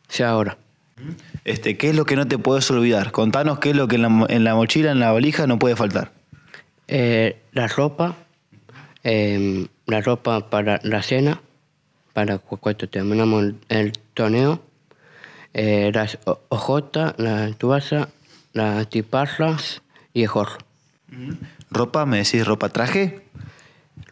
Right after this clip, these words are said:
Speaker 1: Ropa así para la cena,
Speaker 2: Ajá.
Speaker 1: cuando terminamos ese torneo y vamos todos juntos a, a la cena.
Speaker 2: ¿Corbata, moño o nada?
Speaker 1: No, nada, sin nada.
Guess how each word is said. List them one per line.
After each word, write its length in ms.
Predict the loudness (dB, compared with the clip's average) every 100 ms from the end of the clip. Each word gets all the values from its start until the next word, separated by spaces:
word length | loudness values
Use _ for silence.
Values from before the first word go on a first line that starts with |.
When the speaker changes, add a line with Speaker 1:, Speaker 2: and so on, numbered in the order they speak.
| -4
Speaker 1:
Ropa 360 | -2 0 0 0
así 240 | 2 0
para 680 | -2 -6 -2 2 2 2 0
la 180 | -2 0
cena, 300 | 0 0 -4 -10
Speaker 2:
Ajá. 100 | -4
Speaker 1:
cuando 260 | 0 0 0
terminamos 480 | 0 2 4 4 2
ese 180 | 0
torneo 480 | -2 0 2 2 2
y 140 | 2 2
vamos 400 | 0 0 0 0
todos 180 | -2
juntos 520 | -2 -4 -2 -2 -2 -4 _ -8
a, 80 | -4
a 40 |
la 100 | -2
cena. 260 | -2 -4 -4 -12 -20 _ _ _
Speaker 2:
¿Corbata, 580 | -2 2 2 0 0 0
moño 420 | 2 2 2 2
o 60 | 2
nada? 400 | 2 2 0 -6 -20 -20 -20 -4
Speaker 1:
No, 180 | 0 2
nada, 280 | 2 0 -2
sin 200 | -4 0
nada. 240 | 0 -2